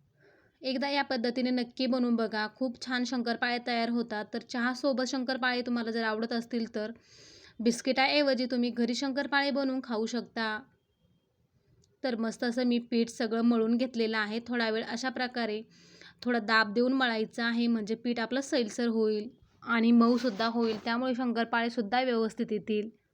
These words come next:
तर बघू शकता, अशा प्रकारे मस्त मळून ठेवलेलं आहे. आता हे आपल्याला दहा मिनटं ठेवायचं आहे झाकण ठेवून.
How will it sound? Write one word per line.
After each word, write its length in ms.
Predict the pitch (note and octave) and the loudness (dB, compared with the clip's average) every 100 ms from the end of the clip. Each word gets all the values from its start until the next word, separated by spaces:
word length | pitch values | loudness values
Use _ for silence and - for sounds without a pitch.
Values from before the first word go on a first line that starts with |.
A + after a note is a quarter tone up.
| _ _ - _ _ _ _ _ _ _ _ _ _ _ _ - | _ _ -20 _ _ _ _ _ _ _ _ _ _ _ _ -8
तर 80 | B3+ | -2
बघू 220 | B3 A#3+ | 0 0
शकता, 280 | C#4 A#3+ B3+ | -2 0 0
अशा 180 | A#3+ | 0
प्रकारे 400 | B3+ B3+ A#3+ A#3+ | -2 -4 -2 -2
मस्त 280 | B3 A#3+ A#3+ | -2 -2 0
मळून 320 | B3+ A#3 A3+ | 2 4 4
ठेवलेलं 400 | A#3 B3+ A#3 A3+ | 2 2 2 2
आहे. 180 | A3+ A3 | 0 0
आता 220 | A3+ A#3+ | -4 -2
हे 80 | C#4 | 2
आपल्याला 300 | C#4 C4+ C4 | 2 2 0
दहा 240 | A#3+ B3+ D4 | 2 4 4
मिनटं 320 | D4 C#4 D#4+ | 4 4 0
ठेवायचं 540 | D#4+ D4 A#3+ A3 - | 2 2 2 0 -2
आहे 140 | A3+ A3+ | -2 0
झाकण 400 | A#3 A#3 G#3+ G#3+ | 0 -2 -4 -2
ठेवून. 400 | A3+ G#3+ G#3 | 0 0 -2